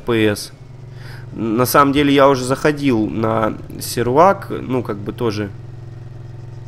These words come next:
Ой, жесть, я нажал. Да здесь ещё и очень сильно лагает, как бы. То есть задержка команд происходит очень большая.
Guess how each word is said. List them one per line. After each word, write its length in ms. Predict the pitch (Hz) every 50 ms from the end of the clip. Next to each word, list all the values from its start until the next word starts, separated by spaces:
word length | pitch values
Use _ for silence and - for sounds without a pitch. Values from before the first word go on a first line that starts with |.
| - - - - - - - - - - - - - - - - - -
Ой, 680 | - 127 143 160 175 185 185 190 196 196 196 196 185
жесть, 440 | 175 156 151 175 190 185 156 - -
я 160 | 151 151 151
нажал. 520 | 160 165 170 160 135 147 170 165 156 143 135
Да 180 | 123 135 143
здесь 280 | 139 131 143 170 170 165
ещё 280 | 175 156 - - 170 165
и 80 | 165
очень 360 | 160 160 165 160 - 160 156
сильно 400 | 143 - - 156 156 151 151 143
лагает, 540 | 143 139 139 143 143 139 147 143 139 135 131
как 180 | - - 135 120 123
бы. 220 | 127 131 131 123 120 - - - - - - - - - - - - - -
То 100 | - 123
есть 160 | 120 120 113
задержка 580 | 110 117 131 131 123 151 160 151 - - - 127
команд 560 | 117 - 147 143 143 147 151 143 135 123 113
происходит 800 | - - - 120 117 117 113 110 - - - 120 113 110 107 -
очень 360 | 110 107 - - 113 110 110
большая. 680 | 110 113 117 113 - - - 120 113 107 104 104 101